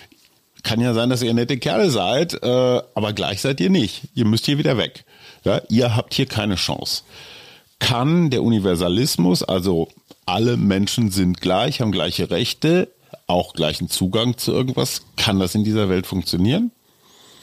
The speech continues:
Ich weiß, ich überfordere euch mit der Frage, aber auch deswegen, weil sie mich selber überfordert. Weil es eine der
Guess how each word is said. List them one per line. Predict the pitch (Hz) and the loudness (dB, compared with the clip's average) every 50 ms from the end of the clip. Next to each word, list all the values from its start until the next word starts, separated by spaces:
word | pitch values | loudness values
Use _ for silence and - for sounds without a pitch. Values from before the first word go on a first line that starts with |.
| - - - - - - _ _ _ _ _ _ _ _ _ _ _ _ _ - - - - | -20 -20 -20 -20 -20 -20 _ _ _ _ _ _ _ _ _ _ _ _ _ -20 -14 -8 -6
Ich | - - | -2 0
weiß, | 104 101 98 90 | 2 2 2 2
ich | 87 78 | 0 0
überfordere | - 87 82 - 101 113 139 135 | 0 0 0 0 0 0 2 0
euch | 113 117 - | 0 0 0
mit | 120 110 117 | 0 0 0
der | 107 - | 0 0
Frage, | - 87 90 104 117 120 117 - - | 0 0 0 2 2 2 2 0 0
aber | - 101 101 - - | 0 0 0 0 0
auch | 95 - | -2 -4
deswegen, | - - 104 117 - - 123 127 123 120 | -2 -2 -2 -2 -2 -2 0 0 2 2
weil | 101 98 | 2 2
sie | 87 95 | 2 0
mich | 92 82 - | 0 0 0
selber | 95 95 101 98 95 65 | 0 2 2 2 2 0
überfordert. | 62 73 69 - - - - 50 52 52 50 - - - _ - - - - - - - - | 0 -2 -4 -4 -6 -6 -6 -6 -6 -8 -10 -10 -12 -18 _ -20 -18 -16 -16 -16 -16 -10 -4
Weil | - 90 92 | 0 0 2
es | 95 85 - | 2 0 -2
eine | - - 92 90 80 | -2 0 0 0 2
der | 76 90 90 - - - | 2 2 2 2 0 -2